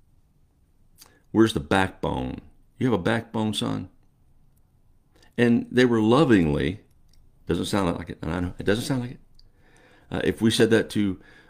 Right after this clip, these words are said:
uh, some people today, they would pass out. <laughs> But here's what it's saying. "Where's your courage? You, you've been working with me for a while, son. You know we can tackle this. Now I want you to reach down,"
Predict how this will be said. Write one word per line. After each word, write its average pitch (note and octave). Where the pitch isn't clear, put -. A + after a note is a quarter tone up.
uh, F#2+
some A2+
people A2
today, F#2
they G2
would F#2+
pass G#2
out. A2+
<laughs> -
But -
here's D#3
what C3
it's G#2+
saying. A2+
"Where's B2
your A#2
courage? B2+
You, B2+
you've A2+
been A#2+
working A2+
with G2+
me A2+
for A2
a F#2+
while, A2
son. G2+
You B2+
know B2
we A#2+
can E2+
tackle E2+
this. D2
Now G2+
I B2+
want B2+
you G2+
to F2
reach E2+
down," E2